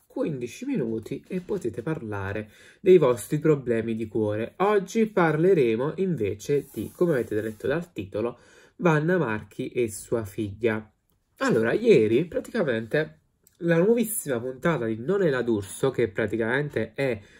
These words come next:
do-, un domenica live misto a un pomeriggio cinque, misto la stessa roba e non è un format nuovo, hanno invitato Vanna Marchi e sua figlia.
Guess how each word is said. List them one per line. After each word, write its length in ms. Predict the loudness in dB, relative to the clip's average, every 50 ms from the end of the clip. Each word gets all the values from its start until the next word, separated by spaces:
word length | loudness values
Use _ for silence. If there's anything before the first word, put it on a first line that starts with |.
| -20 -20 -20 -20 -20 -20 _ _ -6 -2
do-, 140 | 0 0 0
un 200 | 0 -2 -4 0
domenica 720 | 0 2 2 4 2 2 4 2 2 0 0 0 0 2
live 840 | 2 0 0 0 0 0 2 2 2 2 2 0 0 -4 -6 -8 -8
misto 540 | -6 -2 -4 -4 -4 -4 -10 -10 -2 0 0
a 20 |
un 100 | 0 0
pomeriggio 680 | -2 -4 -4 -2 -2 -2 -2 -2 -4 -6 -4 -2 -2 -2
cinque, 640 | -2 -4 -8 -8 -6 -4 -4 -4 -6 -2 -2 -2 -2
misto 340 | 0 -2 -6 -6 -6 -8 -8
la 80 | -8 -6
stessa 460 | -6 -6 -8 -8 -8 -8 -6 -4 -2
roba 600 | 0 0 0 0 -2 -4 -4 -4 -4 -4 -4 -4
e 420 | -6 -6 -6 -6 -6 -6 -6 -6 -6
non 140 | -6 -4 -4
è 60 | -4
un 120 | -4 -6
format 440 | -4 -4 -4 -4 -4 -6 -8 -8 -6
nuovo, 360 | -4 0 0 2 2 2 0 0
hanno 240 | 2 0 2 2 2
invitato 1120 | 0 0 -2 -4 0 0 0 0 0 -2 -4 -2 0 2 2 2 2 2 4 2 2 2
Vanna 340 | 0 -2 -2 0 -2 -2
Marchi 460 | -2 -2 -2 -4 -8 -10 -8 -4 -4 -4
e 160 | -2 -4 -6
sua 320 | -8 -8 -4 -2 -2 -2
figlia. 640 | -4 -6 -10 -10 -12 -12 -12 -8 -6 -6 -6 -6 -10